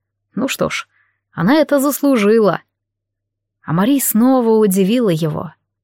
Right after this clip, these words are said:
Невероятная женщина. Надо скорее выпустить приказ про этого Гронха.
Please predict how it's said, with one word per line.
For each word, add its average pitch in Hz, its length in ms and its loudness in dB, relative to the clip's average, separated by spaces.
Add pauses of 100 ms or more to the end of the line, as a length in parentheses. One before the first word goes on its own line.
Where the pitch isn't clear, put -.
(140)
Невероятная 208 840 -2
женщина. 185 640 -2 (560)
Надо 247 180 -2
скорее 277 320 2
выпустить 247 500 -2
приказ 208 480 0
про 185 180 -2
этого 175 240 0
Гронха. 185 640 0